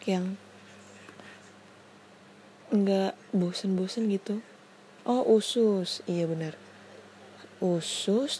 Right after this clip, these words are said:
telur asin. Aduh, apa lagi ya? Kikil.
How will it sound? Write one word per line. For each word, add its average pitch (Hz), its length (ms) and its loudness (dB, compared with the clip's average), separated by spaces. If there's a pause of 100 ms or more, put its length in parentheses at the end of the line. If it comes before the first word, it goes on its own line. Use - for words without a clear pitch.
(140)
telur 180 320 -2
asin. 220 800 -4 (3000)
Aduh, 190 240 -2
apa 170 160 -6
lagi 190 320 -2
ya? 185 40 -10 (4000)
Kikil. 233 720 0